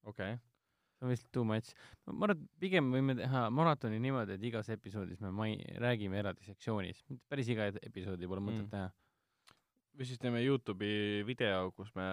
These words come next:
Speaker 1: vaatame kõiki Tarantino
Speaker 2: Aa,
Speaker 1: filme
Speaker 2: paneme
Speaker 1: jutti.
Speaker 2: sinna alla nurka, kus vasakust nurs-,
Speaker 1: Jah.
Speaker 2: nurka oma pead ja me vaatame mingi, "Oh, wow, that's amazing."
Speaker 1: Ei, lihtsalt vaatame
Speaker 2: YouTube
Speaker 1: jutti järjest
Speaker 2: reaction
Speaker 1: ära.
Speaker 2: video.
Speaker 1: Jah, hommikust
Speaker 2: See on
Speaker 1: õhtuni.
Speaker 2: E-, Elders React video nii-öelda.
Speaker 1: Ah, vau.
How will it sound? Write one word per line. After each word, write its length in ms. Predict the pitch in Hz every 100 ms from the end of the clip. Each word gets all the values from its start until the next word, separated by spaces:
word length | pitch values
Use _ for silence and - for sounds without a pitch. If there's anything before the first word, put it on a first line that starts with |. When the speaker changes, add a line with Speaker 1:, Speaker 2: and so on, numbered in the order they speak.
| 92
Speaker 1:
vaatame 520 | 107 113 - 98 95
kõiki 260 | - 110 98
Tarantino 400 | 101 101 113 104
Speaker 2:
Aa, 260 | 117 107 104
Speaker 1:
filme 140 | 123
Speaker 2:
paneme 220 | 127 113
Speaker 1:
jutti. 80 | 95
Speaker 2:
sinna 160 | 123 123
alla 160 | 123 117
nurka, 340 | 127 120 95
kus 120 | 98
vasakust 420 | 110 117 113 107 117
nurs-, 240 | 113 - -
Speaker 1:
Jah. 160 | 107
Speaker 2:
nurka 200 | 127 117
oma 160 | 104 104
pead 340 | 127 117 95
ja 60 | 92
me 80 | 101
vaatame 360 | 104 - 92 90
mingi, 260 | 95 98 - - _ -
"Oh, 260 | 127 117
wow, 380 | 95 110 117 92 -
that's 220 | - -
amazing." 540 | 101 113 123 - 98 101 127
Speaker 1:
Ei, 140 | 139
lihtsalt 180 | - -
vaatame 240 | 139 147
Speaker 2:
YouTube 120 | 175
Speaker 1:
jutti 100 | 107
järjest 220 | 127 127 131
Speaker 2:
reaction 140 | 101
Speaker 1:
ära. 100 | 107
Speaker 2:
video. 440 | 113 113 107 107
Speaker 1:
Jah, 140 | 175 -
hommikust 280 | 160 131 123
Speaker 2:
See 80 | -
on 60 |
Speaker 1:
õhtuni. 200 | 139 -
Speaker 2:
E-, 160 | - 151
Elders 340 | 139 123 110
React 440 | 117 120 113 - 117
video 240 | 107 98 92
nii-öelda. 420 | 98 101 107 117 _
Speaker 1:
Ah, 240 | 131 117 - -
vau. 240 | 113 104